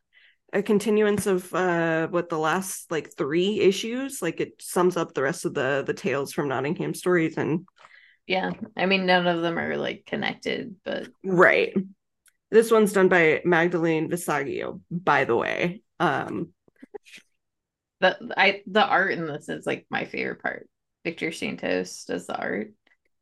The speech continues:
Speaker 1: Yeah, it was really
Speaker 2: And
Speaker 1: cool. I really like the colors and stuff. Like, there's the, the, the storm. Where is it?
Speaker 2: Oh, so
Speaker 1: Yeah, yeah.
Speaker 2: Yeah, that's the, that page, and there's also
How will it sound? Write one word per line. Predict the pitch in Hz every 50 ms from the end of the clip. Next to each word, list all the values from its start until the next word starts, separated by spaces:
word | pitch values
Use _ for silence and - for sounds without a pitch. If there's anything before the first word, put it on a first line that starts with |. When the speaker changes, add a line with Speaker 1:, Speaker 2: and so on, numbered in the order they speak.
| _ _ _
Speaker 1:
Yeah, | 196 202 190
it | 190
was | 208 208 220
really | 226 220
Speaker 2:
And | 208 208
Speaker 1:
cool. | 214 190 -
I | -
really | 190 196 208 220 233
like | 220 220 208 -
the | 202
colors | 185 - - 190 185 185 180 175 180 180 185
and | 185 185
stuff. | 185 - 170 170 -
Like, | 175 170 160 151 165 - _
there's | - 180 175 170 165 170 -
the, | - 180 170 147 139 147 123
the, | - 180 - - - _ _ _ -
the | 190 180
storm. | - - - - 190 170 170 175 175 180 190 202 208 196 - _ _ _ _ _ _ _ _ _ _ _ _ _ _ _
Where | - 123 95
is | 92 -
it? | - 78 -
Speaker 2:
Oh, |
so | 180 -
Speaker 1:
Yeah, | - - -
yeah. | - - 104 95 - - _ _ _ _ _ _ _
Speaker 2:
Yeah, | - 190 202 220 214 202 196 185
that's | 196 202 208 208 208 208
the, | - 214 208 196 202 196 - - - - _ -
that | - 175 165 165 - - - _
page, | - 202 175 170 175 175 165 165 -
and | 180 160 156 160
there's | 160 160 165 160
also | 156 156 165 - - 175 160 151 151 123 - -